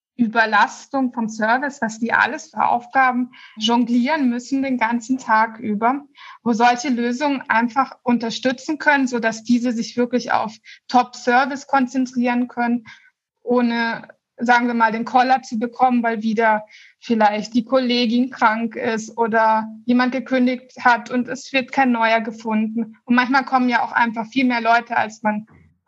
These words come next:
erwartet hat und, und dann wird gerannt und die Leute beschweren sich, weil sie wieder warten müssen. Und es schadet halt ganz groß dem Image vom Betrieb,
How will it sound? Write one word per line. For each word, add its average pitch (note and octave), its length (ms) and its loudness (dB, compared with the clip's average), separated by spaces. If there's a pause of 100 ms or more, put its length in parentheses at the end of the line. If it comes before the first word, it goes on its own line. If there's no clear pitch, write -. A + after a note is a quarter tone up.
(100)
erwartet A3+ 640 2
hat C#4 280 2
und, A3+ 200 -4
und A3+ 240 -4
dann A3 500 -2
wird B3 240 -2
gerannt B3+ 600 2
und A3 140 -4
die A3+ 60 -6
Leute G3+ 360 -4 (180)
beschweren A#3+ 540 2
sich, A3+ 180 -8
weil A#3+ 160 -2
sie C4+ 120 -4
wieder D4 260 0
warten A3+ 420 2
müssen. A#3 460 -4 (300)
Und A#3 360 -2
es A#3+ 100 -6
schadet A#3 360 2
halt A#3 300 0 (100)
ganz B3 320 0
groß C4 340 -2
dem A3 180 -6
Image A#3 440 -2
vom C#4 180 0
Betrieb, D4+ 480 -6